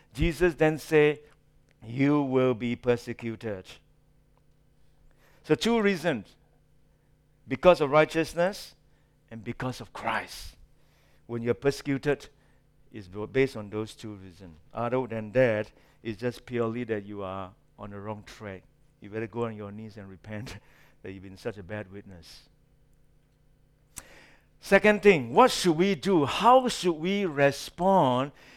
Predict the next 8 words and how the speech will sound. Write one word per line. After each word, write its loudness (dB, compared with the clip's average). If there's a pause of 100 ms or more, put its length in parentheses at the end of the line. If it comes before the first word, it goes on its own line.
(120)
if 2
we 0
are 2
persecuted? -4 (1120)
How 6
should -2
we 2
respond? 0